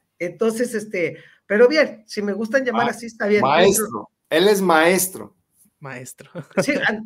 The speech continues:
Speaker 1: sí, porque hay diferencia entre maestro y profesor, que los dos son nivel, este,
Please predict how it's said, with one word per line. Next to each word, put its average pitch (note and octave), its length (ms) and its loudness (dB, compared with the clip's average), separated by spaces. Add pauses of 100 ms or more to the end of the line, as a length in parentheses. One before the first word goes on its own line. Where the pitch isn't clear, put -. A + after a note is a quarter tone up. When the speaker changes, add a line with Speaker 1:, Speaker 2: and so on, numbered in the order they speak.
Speaker 1:
sí, C#4 220 -4
porque A3+ 300 -4
hay B3 80 4
diferencia B3 520 -2
entre A#3+ 200 -8
maestro G3+ 360 -6
y - 60 -12
profesor, A3+ 520 -2
que G#3 120 -6
los F3+ 160 -8
dos A#3+ 200 0
son C4 400 0 (280)
nivel, G3 420 0
este, E3 600 -4